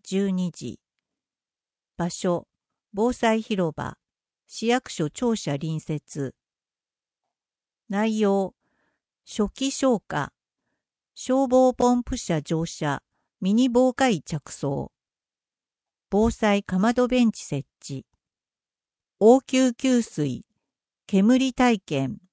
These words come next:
など。市ホームページ検索番号、一零三四四八一。問い合わせ、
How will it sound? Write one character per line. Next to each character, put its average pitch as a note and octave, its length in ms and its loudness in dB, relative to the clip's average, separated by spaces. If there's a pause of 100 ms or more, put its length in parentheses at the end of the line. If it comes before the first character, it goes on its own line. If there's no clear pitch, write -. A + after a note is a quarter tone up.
(200)
な F3 220 -2
ど。 D3 240 -6 (1500)
市 - 460 -4
ホ B3+ 280 4
ー - 20 2
ム C4 140 2
ペ B3+ 200 4
ー G3+ 40 2
ジ - 140 -8
検 A3+ 220 2
索 A#3 280 -2
番 A3 280 0
号、 C#3 360 -4 (540)
一 F#3 400 -4
零 A#3+ 280 2
三 D3 460 -6 (320)
四 B3 300 2
四 B3+ 240 2
八 F3 420 -8
一。 - 400 -14 (1600)
問 A3+ 200 0
い A3+ 60 2
合 A3 60 2
わ A3 160 0
せ、 F#3+ 400 -2